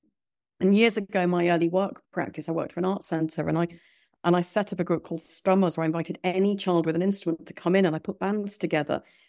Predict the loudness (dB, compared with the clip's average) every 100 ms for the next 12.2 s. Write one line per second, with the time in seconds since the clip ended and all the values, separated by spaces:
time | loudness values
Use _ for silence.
0 | _ -2 -2 -8 -6 -6 -6 0 0 4
1 | 2 4 0 -4 -10 -2 0 0 -4 -2
2 | -2 0 -2 -4 -2 -2 0 0 0 -2
3 | -6 -8 -16 _ _ -6 -6 -6 -8 -6
4 | 0 2 2 -2 -2 -2 -4 -4 -6 -4
5 | -2 0 0 -2 0 2 2 0 -6 -8
6 | -6 -2 0 0 0 0 -4 -6 -4 -4
7 | -6 -6 -6 -6 -8 -8 -10 -10 -14 -14
8 | _ _ _ 4 4 6 2 4 2 4
9 | 4 2 0 -2 -2 -6 -6 -4 -4 0
10 | 0 2 0 0 -2 -4 -4 -2 -2 -4
11 | -10 -4 0 0 0 -4 -2 0 2 0
12 | -4